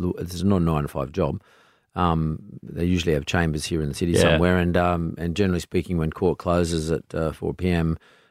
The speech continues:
Speaker 1: they go back to their chambers and they do their briefs, and they usually see the,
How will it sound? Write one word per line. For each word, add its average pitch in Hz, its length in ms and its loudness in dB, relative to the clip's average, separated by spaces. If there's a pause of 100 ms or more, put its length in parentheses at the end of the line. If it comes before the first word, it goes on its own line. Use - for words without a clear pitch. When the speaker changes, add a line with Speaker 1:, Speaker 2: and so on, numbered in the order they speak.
Speaker 1:
they 90 140 2
go 85 140 4
back 82 140 2
to 82 100 -2
their 73 80 0
chambers 82 400 0
and 80 100 -2
they 76 100 0
do 80 200 0
their 78 160 2
briefs, 82 400 -2
and 78 120 -2
they 76 180 0
usually 78 520 0
see 80 220 0
the, 73 260 0